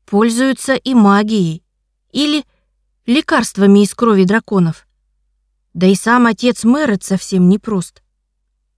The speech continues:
Как раз от его воздействия, если такое и есть, вы могли бы скорее поправиться". "Его преподобие маг?" И Алина повернулась к мадам, перестав, наконец, себя рассматривать.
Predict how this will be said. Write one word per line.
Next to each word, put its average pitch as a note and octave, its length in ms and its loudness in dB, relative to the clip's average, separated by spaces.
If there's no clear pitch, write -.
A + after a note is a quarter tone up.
Как G3 220 -2
раз G3+ 200 0
от A#3+ 120 -4
его C4 240 0
воздействия, B3 760 -4
если G#3 340 0
такое G3+ 360 0
и F#3 120 4
есть, A#3 380 -4
вы F#3+ 180 2
могли A3 320 4
бы A#3+ 120 0
скорее A#3+ 440 0
поправиться". F#3+ 640 -4
"Его E3 440 2
преподобие D#3+ 880 -2
маг?" E3 440 -2
И F#3+ 100 0
Алина A#3 360 4
повернулась A3 640 2
к - 80 -4
мадам, G3 460 4
перестав, A3+ 480 -2
наконец, G3 500 4
себя F3+ 280 0
рассматривать. D#3+ 720 -2